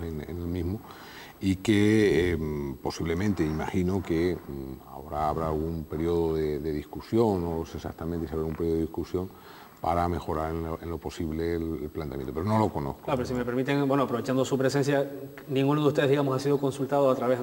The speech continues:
Speaker 2: o sus
Speaker 1: No.
Speaker 2: organismos para los que trabajan han sido consultados directamente para este plan. Permítanme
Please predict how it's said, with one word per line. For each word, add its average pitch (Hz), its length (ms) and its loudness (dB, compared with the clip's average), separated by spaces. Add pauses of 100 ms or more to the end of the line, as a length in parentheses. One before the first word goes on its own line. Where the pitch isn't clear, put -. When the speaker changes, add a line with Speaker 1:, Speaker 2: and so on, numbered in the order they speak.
(240)
Speaker 2:
o 104 60 -8
sus - 140 -4
Speaker 1:
No. - 80 0
Speaker 2:
organismos 123 400 -2
para 120 160 -4
los 123 100 -4
que 123 80 -6
trabajan 127 280 0
han 123 40 -2
sido 135 140 0
consultados 131 420 2
directamente 135 580 2
para 117 180 0
este 127 120 -2
plan. 139 160 2 (720)
Permítanme 123 1080 2